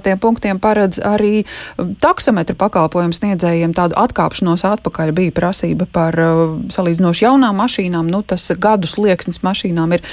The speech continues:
pabīdīts mazliet atpakaļ. Uh, kā jums šķiet, cik, uh, viegli būs atkal atgriezties pie,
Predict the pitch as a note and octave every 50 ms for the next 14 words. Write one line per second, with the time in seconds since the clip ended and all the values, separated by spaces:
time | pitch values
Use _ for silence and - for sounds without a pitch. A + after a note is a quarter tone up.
0 | - - - G3 G3+ F#3 F#3 F3 E3 F3 F3 E3 - F#3 F#3 G3+ G3+ F#3 E3+ D#3+
1 | E3 F3+ F#3 A#3+ - - G3 - - F3 E3+ E3 - - - - - - - F#3
2 | F3+ E3+ G3 - - - B3 G#3 F#3+ G3 G#3 F#3+ - - - A#3+ G3 - - -
3 | F#3+ - - - - G3 F3+ F3+ F3+ F#3 - - - - - - F#3+ A3+ C4 B3+
4 | G3 F3+ F#3+ F#3 F3+ G#3+ G#3 - A3+ - - G3 F3 - - A3 A3+ A3 G3 F#3+
5 | F3+ E3+ E3+ - F#3 F3+ F3+ - - F#3+ F#3 F#3 F3